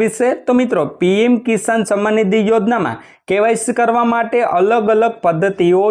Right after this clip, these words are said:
છે, જેનાથી લાભાર્થી ખેડૂતોએ પોતાનું ઈ કે વાય સી કરી શકશે. ગ્રામ સેવક અને વિલેજ નોડલ ઓફિસરનો સંપર્ક કરી પી એમ કિસાન મોબાઈલ એપ્લિકેશન પરથી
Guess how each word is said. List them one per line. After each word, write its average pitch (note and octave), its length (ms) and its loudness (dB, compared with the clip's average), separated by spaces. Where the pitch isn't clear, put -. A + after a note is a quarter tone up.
છે, A#3 160 0
જેનાથી A#3+ 500 -2
લાભાર્થી A3+ 520 2
ખેડૂતોએ G#3+ 560 0
પોતાનું G#3+ 500 0
ઈ A3 120 0
કે G#3+ 220 0
વાય G#3 220 0
સી A3+ 120 0
કરી E3+ 440 2
શકશે. E3+ 600 -2
ગ્રામ D#3 460 0
સેવક A#3+ 500 0
અને G#3+ 300 0
વિલેજ A3+ 540 2
નોડલ G#3 460 2
ઓફિસરનો A3 760 0
સંપર્ક F#3 480 -2
કરી G#3 320 0
પી F#3 180 2
એમ A3 120 0
કિસાન A3 600 -2
મોબાઈલ F#3 460 0
એપ્લિકેશન F#3 640 -2
પરથી G3+ 440 0